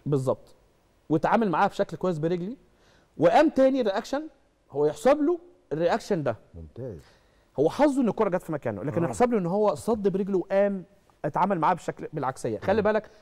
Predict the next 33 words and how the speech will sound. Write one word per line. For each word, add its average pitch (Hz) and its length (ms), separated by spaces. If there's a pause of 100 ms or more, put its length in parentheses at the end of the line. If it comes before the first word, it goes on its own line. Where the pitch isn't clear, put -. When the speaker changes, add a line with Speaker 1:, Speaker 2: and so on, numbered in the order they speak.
(140)
Speaker 1:
في 214 80
قرارين 190 680 (120)
في 147 100
وقت 165 220
واحد، 147 340 (500)
قرار 185 220
برجلي، 220 420 (340)
أول 220 180
حاجة 220 180
البوكس، 185 400 (1700)
كان 139 100
لازم 175 300
يطلع 190 200 (100)
أقوى 202 200
من 160 60
كده. 131 280
لو 180 160
بيمين، 208 400
ارجع 233 200
ورا 240 160
سنة 269 340 (240)
وهو 185 160
بيلعب 214 260
بالبوكس 190 320
الشمال. 165 460 (1200)
بص 196 220
يا 269 60
كريم، 175 280 (260)
لو 175 140
بيميني، 254 500 (260)
كمل. 254 340 (840)
Speaker 2:
ارجع 92 240
بقى. 95 200